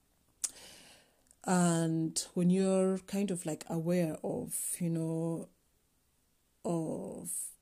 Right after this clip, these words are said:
being, doing things, you know, every single day that makes you happy, that makes you excited to get out of bed,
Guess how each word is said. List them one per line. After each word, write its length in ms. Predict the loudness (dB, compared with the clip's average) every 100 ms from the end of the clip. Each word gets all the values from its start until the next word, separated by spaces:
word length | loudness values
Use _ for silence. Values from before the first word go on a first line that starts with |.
| _ _ _ _ _ -16 -16 -6
being, 720 | 0 2 4 2 2 2 0
doing 360 | 2 2 2 0
things, 640 | 0 0 0 0 -2 -2 -4 -10 -20 -20 -20 _
you 80 | 0
know, 320 | 2 2 0 -6 _
every 240 | 0 2 4
single 340 | 4 4 0
day 200 | -2 -2
that 240 | -2 -4 -2
makes 400 | -2 -2 -6 -6
you 120 | -6 -6
happy, 220 | -6 -4
that 200 | -6 -6
makes 300 | -2 -2 -2
you 80 | -4
excited 480 | -4 -2 -2 -2 -4
to 60 | -8
get 220 | -4 -4
out 220 | -2 -4
of 260 | -8 -12 -10
bed, 320 | -8 -8 -12